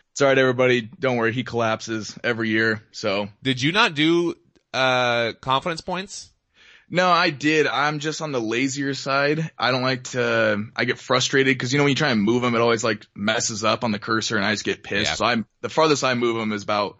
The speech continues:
Speaker 1: I don't know, like, seven or eight spots. So every, it's
Speaker 2: Okay.
Speaker 1: all pr-, pretty early. Those are, the early games obviously are worth way less to me, but I mean, I look at everybody's strategy, yours and Dad's and all these other guys.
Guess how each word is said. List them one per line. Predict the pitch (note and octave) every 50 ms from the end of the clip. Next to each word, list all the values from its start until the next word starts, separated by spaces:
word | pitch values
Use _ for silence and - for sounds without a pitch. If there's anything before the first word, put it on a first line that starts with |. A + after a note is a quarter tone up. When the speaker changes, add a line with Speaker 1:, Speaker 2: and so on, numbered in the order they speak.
| _ _ _ _ _ _ _ _ -
Speaker 1:
I | F#2+ G2 F#2 F#2 F#2+ F#2
don't | F#2 F2
know, | F2+ F2+ F#2
like, | F#2 F2+ F2+ - - -
seven | - - - B2+ A2+ A2 A2 G#2
or | G2+
eight | G#2 G#2 F#2+ -
spots. | - - G2+ G2 G2 G2 - -
So | - A#2
every, | B2+ C3+ - -
it's | - G#2+ -
Speaker 2:
Okay. | B2+
Speaker 1:
all | B2+ B2+ B2 A#2
pr-, | G#2+ - - -
pretty | - - - D3+ D3 C3 A2+
early. | A2+ B2 B2 A#2+ A#2 A#2 A#2 A2+ A2 - - -
Those | F#2 G2 A#2 A#2
are, | C#3 D3 C#3+ -
the | - -
early | G#2+ B2+ C3 C3 C3 A#2+
games | A2+ A#2 A2+ A2+ G#2+ A2
obviously | G#2 G#2+ G#2 G#2+ - - G#2 G2
are | F#2 F2+ F#2
worth | E2+ D2+ D#2 F#2+ G#2 F#2+ F#2+ -
way | G2+ G2+ G2+ G2
less | F#2+ F#2+ F#2+ F#2+ - -
to | - G2+
me, | F#2+ G2 F#2+ F#2
but | - G2 F#2+ F2+ D#2 - - - - - - - _ - -
I | F#2+
mean, | G#2+ A2+ A2+ G#2 G#2
I | G2+
look | G#2+ B2 C3 B2+
at | B2
everybody's | B2 A#2 A#2 G2+ -
strategy, | - - - A2 A#2+ A#2 G#2+ G2 G#2+ G#2+
yours | G#2+ G#2+ G#2+ G#2+ G#2+ G#2+ G#2 G2+
and | G2+ F#2+ F#2+
Dad's | G2 G2 G2 G2 G2 F#2+ F#2+
and | F#2+ F#2 F#2
all | D2+ F#2 G#2+
these | G#2 G#2
other | G#2+ G#2+ G2+
guys. | F#2+ F#2 F#2+ G2+ - - -